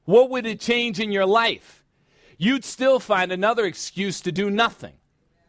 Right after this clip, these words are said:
No. No, that is never okay with me. So these guys, these groups love to debate with Paul.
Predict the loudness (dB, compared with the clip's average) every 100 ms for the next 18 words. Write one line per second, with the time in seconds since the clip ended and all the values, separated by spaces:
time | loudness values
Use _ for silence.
0 | _ _ _ _ _ _ _ _ -4 -4
1 | -6 _ _ _ _ _ _ _ _ _
2 | -8 -4 -4 -4 -4 0 0 0 -6 -4
3 | -2 2 2 0 -6 -12 -14 _ _ _
4 | _ _ _ _ _ -2 -2 0 -2 -2
5 | -4 -6 -8 -10 -16 _ _ _ _ _
6 | _ _ _ _ _ _ _ _ _ -20
7 | -20 _ _ _ _ _ -6 0 2 2
8 | -2 _ _ _ _ _ _ _ _ _
9 | -2 -2 -2 0 2 2 0 -2 -6 -10
10 | -18 _ _ _ -4 -4 -4 0 2 2
11 | -2 -4 2 4 4 0 -4 -8 -6 -4
12 | -4 -4 -6 -10 -6 -2 -2 -4 -16